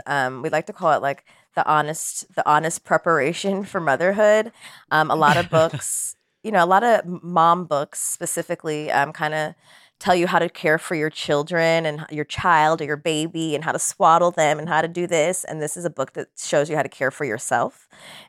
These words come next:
Speaker 1: and, um, kinda gives you steps and tools of, like, things that you can do to kinda stay in tune with yourself during that very crazy process of being pregnant and giving birth.
Speaker 2: Yeah. I loved,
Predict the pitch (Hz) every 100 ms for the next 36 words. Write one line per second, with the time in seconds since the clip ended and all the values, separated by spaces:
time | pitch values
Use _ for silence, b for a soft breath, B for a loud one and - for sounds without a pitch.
0 | - 143 147 139 147 139 139 139 147 147
1 | 151 165 156 151 - - 156 143 - -
2 | 151 - 151 139 156 175 180 - 143 143
3 | 143 147 135 - b b - 185 196 156
4 | 160 170 156 151 156 139 - 151 151 -
5 | 143 147 - 151 139 127 - 127 - 139
6 | 143 131 - 143 139 135 135 127 b b
7 | _ - 151 151 139 - 131 - 120 139
8 | 139 147 151 139 143 139 131 135 104 135
9 | 135 127 101 95 - _ _ _ _ _
10 | _ _ _ - 160 170 175 160 135 151
11 | B B B - 262 285 285 294